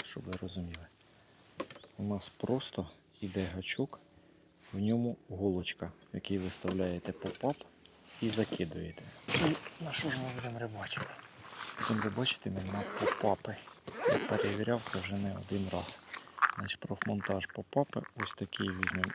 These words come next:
один ананасик. Жовтий колір в цьому сезоні в мене працює бездоганно.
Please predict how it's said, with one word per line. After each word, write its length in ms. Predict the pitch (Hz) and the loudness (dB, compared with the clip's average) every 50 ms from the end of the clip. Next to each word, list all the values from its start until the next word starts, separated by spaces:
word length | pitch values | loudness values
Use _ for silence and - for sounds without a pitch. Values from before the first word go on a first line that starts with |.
| - 113 | -4 -6
один 280 | 101 - 98 95 92 - - | -4 -2 -2 -2 -2 -4 -2
ананасик. 640 | - 101 98 98 101 110 123 127 - - 123 - - - - - - | -2 0 0 2 2 0 0 0 0 -2 -4 -6 -8 -10 -16 -8 -4
Жовтий 380 | - - 107 98 - - 98 - | -2 0 0 -2 0 -2 -2 -2
колір 500 | - - 117 117 110 101 95 - - - - - - - - - - | 0 0 0 2 2 2 0 -4 -6 -10 -12 -10 -10 -10 -10 -12 -12
в 40 | - | -4
цьому 280 | - 107 104 101 95 | 0 0 2 2 0
сезоні 440 | - - 98 95 98 117 120 113 104 | -2 -2 -4 0 0 2 2 2 2
в 60 | 98 | 2
мене 280 | 95 101 107 107 101 92 | 0 0 0 0 0 -2
працює 600 | - - - 90 - - - 107 107 104 98 90 - - - - - - - - - - - _ - _ _ _ _ - - - - - - - _ _ _ - - | -2 -4 -4 -4 -4 -6 -4 -2 0 0 0 -2 -6 -12 -20 -20 -14 0 0 0 0 0 -6 _ -20 _ _ _ _ -20 -18 -18 -18 -18 -20 -20 _ _ _ -8 -2
бездоганно. 840 | 98 92 101 95 90 92 107 101 92 90 95 90 87 85 82 85 | 0 2 2 2 0 0 0 0 0 0 -2 -4 -4 -4 -6 -10